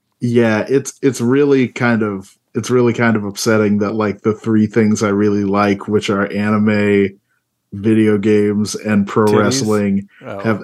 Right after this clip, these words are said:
Speaker 1: I mean, I mean, the, the
Speaker 2: That's a s-
Speaker 1: titties are involved in all three of those.
Speaker 2: Yeah, fair.
Speaker 1: But yeah, like,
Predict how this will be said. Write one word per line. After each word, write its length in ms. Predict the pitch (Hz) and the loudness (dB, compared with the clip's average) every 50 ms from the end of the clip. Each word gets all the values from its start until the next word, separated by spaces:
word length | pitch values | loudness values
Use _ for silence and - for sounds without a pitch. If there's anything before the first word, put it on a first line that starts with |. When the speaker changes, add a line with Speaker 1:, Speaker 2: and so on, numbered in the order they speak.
| - - | -4 -2
Speaker 1:
I 140 | 123 139 | 0 0
mean, 260 | 131 120 113 120 131 131 | 2 2 2 2 0 0
I 160 | 123 131 135 | 0 0 0
mean, 460 | 131 135 127 123 117 110 104 98 - _ _ _ _ _ _ _ _ | 0 2 2 2 0 -2 -4 -6 -10 _ _ _ _ _ _ _ _
the, 60 | 127 | -4
the 540 | 120 123 117 113 123 139 120 113 123 123 - - _ _ _ | 0 0 0 -2 -4 -8 -8 -8 -8 -10 -12 -14 _ _ _
Speaker 2:
That's 180 | 131 135 127 175 | -6 -4 -2 0
a 40 | 180 | 0
s- 60 | 180 | 2
Speaker 1:
titties 200 | 160 147 131 120 | 2 0 0 0
are 120 | 123 117 | 0 0
involved 420 | 113 113 104 127 131 131 123 110 113 | 0 0 0 0 0 0 0 -2 -2
in 100 | 113 110 | -2 -2
all 140 | 113 110 101 | -2 -4 -4
three 240 | - - 135 131 123 | -4 -2 0 0 0
of 80 | 117 | 0
those. 120 | - 147 131 | 0 0 0
Speaker 2:
Yeah, 160 | 127 117 117 117 113 | 2 0 0 -2 -6
fair. 400 | - - - - 131 117 104 120 | -10 -16 -14 -10 -8 -6 -4 -2
Speaker 1:
But 160 | 147 139 135 | -2 0 0
yeah, 300 | 143 151 147 135 127 127 | 2 0 0 2 2 2
like, 420 | 127 127 123 120 117 113 - - | 2 2 2 0 -2 -4 -6 -14